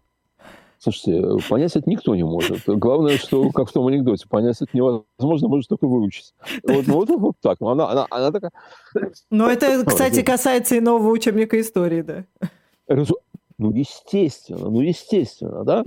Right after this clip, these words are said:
Speaker 1: Если это так, если это так, если там нацисты, э, ля-ля тополя, тогда что это значит? Это значит, вообще, вот говорят, это битва за прошлое. Да ну вы что?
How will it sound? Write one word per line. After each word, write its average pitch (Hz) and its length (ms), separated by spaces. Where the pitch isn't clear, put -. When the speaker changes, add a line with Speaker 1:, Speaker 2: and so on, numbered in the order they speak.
Speaker 1:
Если 139 580
это 113 440
так, 80 400
если 117 360
это 92 140
так, 175 260
если 107 220
там 90 240
нацисты, 101 560
э, 80 40
ля-ля 85 960
тополя, 208 400
тогда 143 460
что 175 240
это 110 160
значит? 123 400
Это 175 220
значит, 165 440
вообще, - 280
вот 117 120
говорят, 131 240
это 107 160
битва 117 340
за 117 100
прошлое. - 400
Да 120 80
ну 156 140
вы 180 60
что? - 440